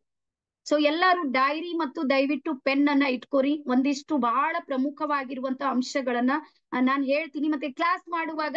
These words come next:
ನಿಮ್ಗೆ ನೆನ್ಪ್ ಹೋಗ್ಬಾರ್ದು. ಆ, ಅದೇನೋ ಹೇಳಿರಿ, ಅದು ಕಲ್ಸಿಲ್ಲ, ನೀವ್ ಇದೇನೋ ಹೇಳಿರಿ, ಇದು ಯಾಕೋ ಬಿಟ್ಟು ಹಾಕಿದ್ರಿ. No,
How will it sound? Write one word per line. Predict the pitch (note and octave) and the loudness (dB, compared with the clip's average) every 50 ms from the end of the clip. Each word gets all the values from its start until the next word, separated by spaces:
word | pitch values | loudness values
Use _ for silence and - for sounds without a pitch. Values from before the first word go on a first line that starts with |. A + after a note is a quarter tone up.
| F4 | 0
ನಿಮ್ಗೆ | E4 D#4 D4 D4+ D4 D#4 | 2 2 2 2 2 2
ನೆನ್ಪ್ | C#4 C4+ C4+ C#4 C4+ - | 2 2 0 0 -2 -2
ಹೋಗ್ಬಾರ್ದು. | B3+ A3 - - - - - _ _ _ _ _ _ _ _ _ - | -4 -4 -4 -6 -6 -6 -8 _ _ _ _ _ _ _ _ _ 0
ಆ, | C#4 C#4 C#4 | 2 2 2
ಅದೇನೋ | C#4+ C#4+ D#4 D#4 D#4 D#4+ E4 | 2 0 0 0 2 2 2
ಹೇಳಿರಿ, | D4+ D4+ D4+ D4+ D#4 D4+ | 2 2 2 2 2 0
ಅದು | D4+ C#4+ D4 - | 0 -2 -2 -4
ಕಲ್ಸಿಲ್ಲ, | D#4+ D4 C#4+ C4+ C#4+ D4+ C#4+ C#4+ C#4+ | -4 -4 -4 -2 0 0 2 2 4
ನೀವ್ | C#4+ C#4+ C#4 | 4 4 2
ಇದೇನೋ | C#4 B3 D4+ D4+ D4 D4+ | 2 2 2 2 2 2
ಹೇಳಿರಿ, | D4 C#4+ C#4 C#4+ C#4+ C#4 C#4+ | 2 2 2 0 -2 -2 -2
ಇದು | B3 C4+ | -2 -2
ಯಾಕೋ | C4+ B3+ - - C#4+ | -4 -4 -4 -6 -6
ಬಿಟ್ಟು | A#3+ C#4 B3 - C4 | -6 -6 -4 -4 -4
ಹಾಕಿದ್ರಿ. | C4 C4 B3+ B3+ | -2 -2 -2 0
No, | B3+ C4+ D4 D#4+ D4+ B3 - | 4 4 4 4 4 0 -2